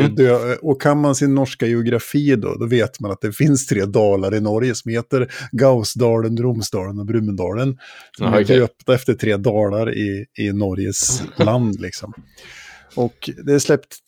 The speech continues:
Speaker 2: fyra T V-serier faktiskt. Eh, sjuttioåtta,
Speaker 1: Mm.
Speaker 2: åttioett, nittiotre och tjugohundrafem. Bröderna Dal och Professor Drövels hemlighet. Bröderna Dal och mystiska spektralstenarna.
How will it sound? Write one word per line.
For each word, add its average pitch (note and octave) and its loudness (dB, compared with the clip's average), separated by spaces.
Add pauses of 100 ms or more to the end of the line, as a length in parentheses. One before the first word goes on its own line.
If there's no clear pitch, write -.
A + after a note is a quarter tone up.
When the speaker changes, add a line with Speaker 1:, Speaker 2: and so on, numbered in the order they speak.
(120)
Speaker 2:
fyra D#3+ 4
T D#3+ 2
V-serier G#2+ -2
faktiskt. - -10
Eh, G#2 -4
sjuttioåtta, B2 0
Speaker 1:
Mm. A#2 4
Speaker 2:
åttioett, - -4
nittiotre G2+ -4
och F#2+ -4
tjugohundrafem. F#2+ -4 (380)
Bröderna A#2+ 2
Dal B2 4
och A#2 -2
Professor A#2+ -2
Drövels A#2 2
hemlighet. A2+ 2 (800)
Bröderna A#2 4
Dal G#2 2
och G#2 0
mystiska G#2+ -2
spektralstenarna. G2 -4